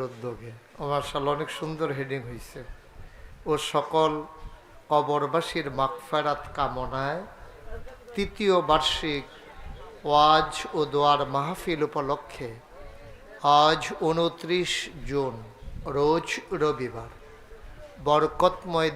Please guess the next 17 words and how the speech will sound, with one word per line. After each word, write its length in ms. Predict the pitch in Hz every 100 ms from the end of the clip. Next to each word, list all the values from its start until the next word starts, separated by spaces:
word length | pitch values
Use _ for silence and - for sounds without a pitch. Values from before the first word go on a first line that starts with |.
| 143
দিন 140 | 165 160 -
শেষে 440 | 165 - - 139 127 127 - - - - - - - - 147 147
অন্ধকারের 800 | 156 139 156 156 156 147 147 143 -
চাদর 400 | 151 143 147 160 160
যখন 300 | 156 147 151 143 123
পৃথিবী 460 | - 147 143 151 143 131
ঢেকে 260 | 135 127 143 131
দিয়েছে, 480 | 139 143 143 - 156 170 - - - - - - - - - 156
আকাশে 400 | 143 - 160 - 156 147
যখন 280 | - 160 160 147
মেঘের 380 | 143 135 156 160 143
ঘন 180 | 143 135 131 127
ঘটা, 320 | 139 - 127 110 - - - - - - - 147
বাংলাদেশের 760 | 147 156 151 151 175 - 180 156 147
অনেক 180 | 147 185 170 156
জায়গায় 460 | 151 135 139 120 117 - - - - - - - - - - 160
এখনও 300 | - 202